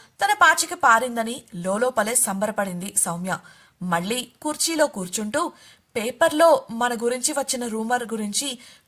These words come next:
తను బాధపడుతుందేమో, క్షమించమని అడుగుదామని కలిశాను. క్షమించమని కూడా అడిగాను. కానీ తను నన్ను తప్పుగా అర్థం చేసుకుంది. నీకు నాకు మధ్య లేనిపోని బంధాలు అంటకట్టి అరిచింది. అసలు తను డేటా లీక్ చేసింది కూడా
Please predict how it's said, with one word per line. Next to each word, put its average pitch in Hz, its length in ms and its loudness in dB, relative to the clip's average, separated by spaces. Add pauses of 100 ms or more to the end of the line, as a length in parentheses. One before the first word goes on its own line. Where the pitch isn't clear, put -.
(140)
తను 277 300 0
బాధపడుతుందేమో, 233 1080 0 (300)
క్షమించమని 311 640 -4
అడుగుదామని 220 540 0
కలిశాను. 202 520 -4 (400)
క్షమించమని 339 580 -2
కూడా 294 380 0
అడిగాను. 220 520 -2 (440)
కానీ 277 400 2 (300)
తను 285 100 -2
నన్ను 277 220 -2
తప్పుగా 269 560 0
అర్థం 208 360 -2
చేసుకుంది. 214 500 -4 (360)
నీకు 240 280 -4
నాకు 285 340 2
మధ్య 254 440 2 (100)
లేనిపోని 226 520 -4
బంధాలు 214 640 -2
అంటకట్టి 226 680 -6 (340)
అరిచింది. 208 580 -6 (340)
అసలు 311 500 0 (240)
తను 339 180 -2
డేటా 220 380 0
లీక్ 262 380 -6
చేసింది 262 300 0
కూడా 220 360 0